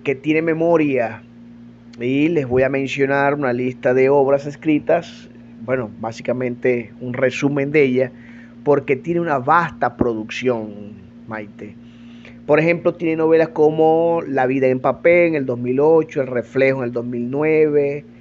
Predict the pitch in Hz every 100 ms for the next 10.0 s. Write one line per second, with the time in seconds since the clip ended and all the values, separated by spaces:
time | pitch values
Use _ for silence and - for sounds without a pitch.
0 | - - 123 131 127 123 127 123 131 131
1 | 131 120 120 117 123 127 127 117 117 117
2 | 117 123 151 151 139 151 - - - -
3 | - - - - - 110 110 110 107 107
4 | 151 131 117 135 117 139 135 127 120 131
5 | 139 156 151 151 170 180 - - - -
6 | 135 131 139 139 139 139 139 135 147 160
7 | 147 139 135 143 147 160 - - - -
8 | - - - - - - - - - -
9 | 143 135 139 135 131 - - - - -